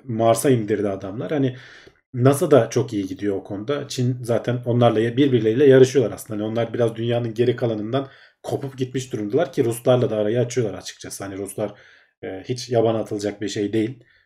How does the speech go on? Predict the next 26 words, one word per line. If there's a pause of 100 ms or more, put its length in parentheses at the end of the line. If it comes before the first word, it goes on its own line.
Uzay
teknolojileri
vesaire
falan
anlamında. (340)
Ama
onlar
da
biraz
ekonomilerinin
de
gereğiyle (360)
alakalı
bir
şey
tabii
bu. (460)
E,
şu
anda
iki
süper
güç (460)
uzayda
böyle
kapışıyor.